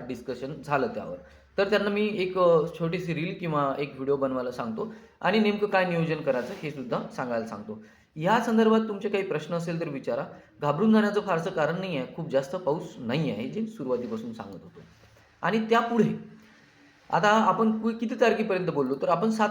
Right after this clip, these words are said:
तारखेपर्यंत बोललो. आठ तारखेपासून काही विशेष ॲक्टिव्हिटी नाही, तरीही आपण एक उद्या व्हिडिओ परत म्हणजे सहा, सात,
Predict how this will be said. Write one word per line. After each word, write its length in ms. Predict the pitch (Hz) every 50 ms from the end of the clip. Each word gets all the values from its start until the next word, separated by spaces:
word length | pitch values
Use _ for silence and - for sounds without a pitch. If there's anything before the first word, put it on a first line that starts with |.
| 214 -
तारखेपर्यंत 460 | 220 214 208 214 190 202 185 175 160
बोललो. 280 | 143 123 123 123 131 143
आठ 220 | 156 202 220 -
तारखेपासून 500 | 226 220 214 214 214 214 214 214 214 214
काही 180 | 208 208 208 208
विशेष 380 | 190 170 165 170 226 220 220
ॲक्टिव्हिटी 400 | 196 - - - 208 208 214 233
नाही, 280 | 220 240 262 - - -
तरीही 440 | 208 233 247 254 285 240 - - - - - - _ _ -
आपण 340 | - 160 165 196 220 214 214 185
एक 160 | 202 - 175
उद्या 200 | 160 151 175 233
व्हिडिओ 300 | 226 190 170 147 147 113 - - - - - _ -
परत 240 | 202 233 233 247 - - - - - - - _ _ _ _ _ _ -
म्हणजे 180 | 147 165 202 202
सहा, 360 | - - 160 151 190 220 226
सात, 220 | 220 208 190 196